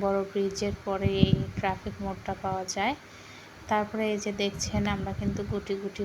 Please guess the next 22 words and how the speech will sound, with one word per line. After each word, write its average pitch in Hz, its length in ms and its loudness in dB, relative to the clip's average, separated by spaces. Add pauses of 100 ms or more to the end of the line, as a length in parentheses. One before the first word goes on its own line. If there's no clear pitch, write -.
পায়ে 190 180 0
আমরা 190 240 -4
শহরের 190 560 -4
দিকে 196 340 -2
হেঁটে 196 240 -6 (120)
চলে 190 260 -2
যাচ্ছি। 190 560 -2 (760)
আসলে 247 400 4
সত্যি 233 420 0
কথা 220 280 0
বলতে 214 460 2
কি, 220 280 -2
আমার 208 340 0 (120)
কিন্তু 208 420 -2
আমার 202 420 0 (180)
পাবনার 202 380 0
শহরটা 202 500 -6
কিন্তু 196 260 -4 (120)
খুবই 202 260 2 (120)
ভালো 196 220 0
লাগে। 196 320 -4 (680)
আমার 214 420 4